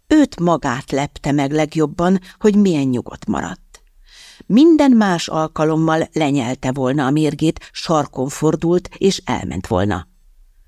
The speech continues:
Ma azonban sikerült. Nem hallgatott. Az a férfi, aki itt áll vele szemben, szánalmas bohóc. Neki pedig most volt elég bátorsága ahhoz,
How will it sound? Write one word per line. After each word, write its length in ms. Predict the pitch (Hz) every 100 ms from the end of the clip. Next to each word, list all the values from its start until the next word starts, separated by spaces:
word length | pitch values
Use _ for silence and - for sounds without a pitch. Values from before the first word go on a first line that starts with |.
| - _ -
Ma 340 | 190 269 311
azonban 580 | 220 175 156 120 90 - -
sikerült. 840 | - 151 - - - - - - _ _ - _ -
Nem 260 | 185 131
hallgatott. 720 | 135 98 - 131 131 _ - _ _ _ - _ _ _ - -
Az 180 | 190 247
a 100 | 285
férfi, 480 | - 254 240 - 247
aki 300 | 156 - 185
itt 300 | 208 185 -
áll 280 | - 165 160
vele 220 | 170 165
szemben, 580 | 170 208 190 156 143 - _ _ _
szánalmas 720 | - - 226 190 156 131 107 -
bohóc. 580 | 95 - - - - - - - - -
Neki 280 | - 208 208
pedig 320 | 196 175 180
most 360 | 196 294 - -
volt 340 | 247 277 180 180
elég 380 | 156 151 127 -
bátorsága 720 | 147 135 135 - 131 165 -
ahhoz, 340 | 165 156 -